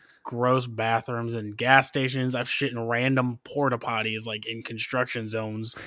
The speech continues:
Speaker 1: <laughs>
Speaker 2: out in the country. It's like, I don't care. Like, if I have to shit, I have to fucking shit. That's not, I don't think I've actually shit in the porta potty. I pissed in porta potties. 'Cause
Speaker 1: Yeah.
Speaker 2: that's the one I asked
Speaker 1: That's
Speaker 2: you a
Speaker 1: fair.
Speaker 2: long time ago when I was like,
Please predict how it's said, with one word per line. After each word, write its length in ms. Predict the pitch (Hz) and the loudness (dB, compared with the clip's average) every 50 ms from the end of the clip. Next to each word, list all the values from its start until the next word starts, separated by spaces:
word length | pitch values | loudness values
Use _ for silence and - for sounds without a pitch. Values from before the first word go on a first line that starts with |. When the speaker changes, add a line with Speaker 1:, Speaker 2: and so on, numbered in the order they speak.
| - - 131 | -4 -4 -2
Speaker 1:
<laughs> 220 | - - 139 - 143 123 | 0 0 0 2 2 4
Speaker 2:
out 220 | 127 127 131 131 | 4 4 4 4
in 60 | 135 | 2
the 100 | 117 113 | 0 0
country. 580 | 107 - 117 113 117 123 131 139 139 139 143 139 - - - - - - | -2 -2 -2 0 2 4 6 6 8 6 6 4 0 -10 -18 -18 -18 -6
It's 100 | - - | -2 -2
like, 80 | 127 123 | 0 2
I 60 | 139 | 4
don't 180 | 131 113 104 95 | 2 2 2 -2
care. 520 | - - 131 139 143 120 110 107 107 - - - | -2 0 2 2 2 2 2 0 -2 -4 -8 -8
Like, 180 | 139 113 110 110 | -6 -6 -4 -4
if 100 | 104 110 | -4 -2
I 80 | 104 117 | 0 2
have 160 | 127 127 - | 2 2 0
to 80 | - 95 | -2 -6
shit, 420 | - - - - - 156 151 135 110 | -2 0 2 2 4 4 4 4 2
I 40 | 107 | 0
have 100 | 117 117 - | -2 -4 -6
to 80 | - | -8
fucking 320 | - - 123 - - 110 101 | -10 -10 -10 -10 -8 -8 -6
shit. 380 | - - - 151 139 123 - _ _ _ _ _ _ _ _ _ _ _ _ _ _ _ _ _ _ _ _ - | -4 -2 -2 -2 -2 -4 -6 _ _ _ _ _ _ _ _ _ _ _ _ _ _ _ _ _ _ _ _ 4
That's 180 | 160 175 151 165 | 6 6 6 4
not, 180 | 139 127 123 | 0 -2 0
I 60 | 127 | 4
don't 160 | 143 160 170 160 | 4 4 4 4
think 120 | 175 156 | 2 2
I've 80 | 143 135 | 2 2
actually 280 | 135 131 - - 117 110 | 0 0 -2 -4 -6 -6
shit 280 | - - - 120 - | -4 -4 -4 -6 -6
in 60 | 120 | -8
the 60 | 110 101 | -10 -10
porta 320 | - - 117 110 101 101 | -8 -8 -6 -6 -6 -6
potty. 200 | 107 101 107 117 | -8 -8 -8 -8
I 20 | |
pissed 380 | 110 - - 147 156 147 - - | -8 -4 -2 -2 -2 -2 -4 -6
in 100 | 107 104 | -8 -10
porta 280 | - - 110 104 101 98 | -10 -8 -8 -8 -8 -10
potties. 520 | - 104 101 98 98 98 101 104 - - - _ _ _ _ _ _ _ _ _ _ _ _ _ _ _ _ _ _ - | -10 -12 -12 -10 -10 -10 -10 -10 -10 -12 -14 _ _ _ _ _ _ _ _ _ _ _ _ _ _ _ _ _ _ -4
'Cause 200 | 117 107 127 120 | -2 0 2 4
Speaker 1:
Yeah. 60 | 127 | 4
Speaker 2:
that's 120 | 131 131 - | 4 4 4
the 60 | 131 | 2
one 140 | 127 123 117 | 0 2 2
I 100 | 110 110 | 0 2
asked 220 | 110 117 - - | 2 0 0 0
Speaker 1:
That's 120 | 175 127 | 0 0
Speaker 2:
you 60 | 117 113 | 0 0
a 40 | |
Speaker 1:
fair. 60 | 117 117 | 0 0
Speaker 2:
long 100 | 117 117 | 0 0
time 240 | 117 - 123 123 117 | 0 2 2 2 2
ago 200 | 117 117 117 117 | 2 2 2 2
when 100 | 113 113 | 2 0
I 20 | 110 | 0
was 100 | 110 113 | 0 0
like, 300 | 110 104 101 - - | -2 -2 -2 -4 -8